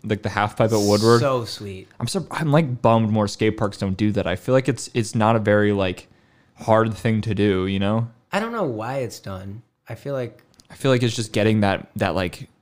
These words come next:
Speaker 1: sh-, that pattern into the rail would be kinda difficult in certain circumstances.
Speaker 2: Oh. Edge coping sick.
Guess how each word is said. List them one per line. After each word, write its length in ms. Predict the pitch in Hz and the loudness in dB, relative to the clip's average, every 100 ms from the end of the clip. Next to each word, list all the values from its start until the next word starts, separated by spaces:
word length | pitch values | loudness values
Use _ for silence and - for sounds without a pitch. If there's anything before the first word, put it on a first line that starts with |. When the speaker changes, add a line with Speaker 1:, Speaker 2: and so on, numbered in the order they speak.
| _ - | _ -12
Speaker 1:
sh-, 140 | - - - | -12 -12 -10
that 160 | 113 - | -10 -8
pattern 420 | - 98 107 101 | -4 -2 0 0
into 160 | 98 107 | -2 -2
the 100 | 92 | -4
rail 240 | 90 92 | 0 0
would 120 | 90 | 0
be 60 | - | -4
kinda 200 | - 87 | -6 -6
difficult 560 | 78 92 90 87 82 _ | -6 -10 -6 -6 -6 _
in 120 | 110 107 | -6 -4
certain 260 | 104 95 | -2 -4
circumstances. 800 | - 90 98 - 85 110 95 113 _ _ 117 | -4 -6 -6 -8 -8 -8 -10 -12 _ _ -16
Speaker 2:
Oh. 160 | 120 - _ _ _ _ _ | -16 -16 _ _ _ _ _
Edge 180 | 135 - | -14 -12
coping 340 | - 117 117 110 | -12 -12 -14 -18
sick. 300 | - 117 | -18 -20